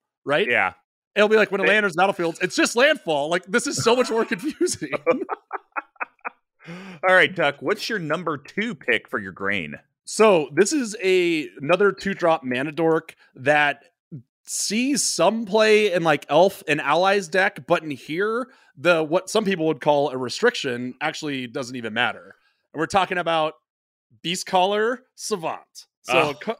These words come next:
Speaker 2: sure.
Speaker 1: colorless, yeah, exactly, <laughs> right? A colorless and a green for one one creature, elf, shaman, ally with haste, and then it can tap and add one mana of any color to your mana pool. Seems good. Spend that creature,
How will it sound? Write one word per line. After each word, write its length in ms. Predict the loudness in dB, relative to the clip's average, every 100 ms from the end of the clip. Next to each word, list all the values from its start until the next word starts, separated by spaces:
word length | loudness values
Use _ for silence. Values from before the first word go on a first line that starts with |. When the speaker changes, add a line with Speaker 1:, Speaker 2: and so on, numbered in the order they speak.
| _
Speaker 2:
sure. 420 | -10 -6 -4 -6 -10
Speaker 1:
colorless, 440 | -2 0 2 -2 -2
yeah, 140 | 0
exactly, 440 | 0 -2 -6 -6 -8
<laughs> 40 | -6
right? 180 | -6 -8 -18 -20 -20 -14
A 80 | -12
colorless 380 | -2 0 2 -2
and 80 | -8
a 40 |
green 320 | -6 -4 -4
for 180 | -4 -4
one 240 | 0 0 2
one 220 | 0 0
creature, 380 | -4 -4 -2 0
elf, 160 | 0 0
shaman, 480 | -2 0 0 -2 -4
ally 540 | 0 0 0 -2 -4 -8 _ _
with 200 | -8 -8
haste, 520 | -2 -2 -2 -10 -14 _ _ _
and 100 | -4
then 80 | -2
it 140 | -4 -8
can 160 | -14
tap 340 | -4 -2 -2 -2
and 80 |
add 140 | -6 -2
one 180 | -2 0
mana 200 | 0 0
of 80 | 0
any 180 | -4 -4
color 260 | -4 -4
to 120 | -4
your 100 | -6
mana 220 | 0 2 0
pool. 440 | -2 0 -2 -4 _
Seems 360 | -4 0 0 -2
good. 340 | -4 -4 -4 -10 _ -8
Spend 260 | 0 2
that 120 | 2
creature, 580 | -2 -4 0 0 0 -2